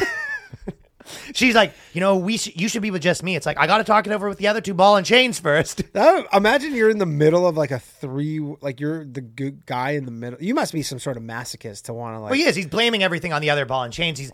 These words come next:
Speaker 1: he's going to one girl. He's like, "I'd love to do that, but my other ball and chains, you know, getting a little manipulative."
Speaker 2: I'd
Speaker 1: And they're
Speaker 2: l-,
Speaker 1: like, "She's manipulative."
Speaker 2: I'd
Speaker 1: I go,
Speaker 2: kill
Speaker 1: "Maybe she
Speaker 2: myself.
Speaker 1: is. Maybe she isn't." I would also,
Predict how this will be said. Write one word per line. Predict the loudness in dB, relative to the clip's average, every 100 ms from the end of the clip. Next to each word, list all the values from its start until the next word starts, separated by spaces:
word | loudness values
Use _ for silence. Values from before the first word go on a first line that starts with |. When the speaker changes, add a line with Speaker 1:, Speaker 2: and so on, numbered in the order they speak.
| -14 -4
Speaker 1:
he's | 4
going | 6
to | 6
one | 4 4
girl. | 0 -2
He's | -4
like, | 0
"I'd | 0
love | 2 0
to | 0
do | 0
that, | 0 0
but | 0
my | 0
other | 0 0
ball | 0 0
and | -2
chains, | -2 -4 -4
you | -2
know, | -2
getting | -2 -2
a | 0
little | -2
manipulative." | 0 -2 -2 -2 -2
Speaker 2:
I'd | -2
Speaker 1:
And | 0
they're |
Speaker 2:
l-, | -2
Speaker 1:
like, | -2
"She's | -6 -4
manipulative." | -2 -2 0 -2 0
Speaker 2:
I'd |
Speaker 1:
I | 0
go, | 0 -2
Speaker 2:
kill | 0
Speaker 1:
"Maybe | 0 0 -4
she | -2
Speaker 2:
myself. | 0 0
Speaker 1:
is. | 0
Maybe | -6 -6
she | -6 -6
isn't." | -6 -10 -16 -4 0
I |
would | 2 0
also, | -2 -4 -6 -6 -8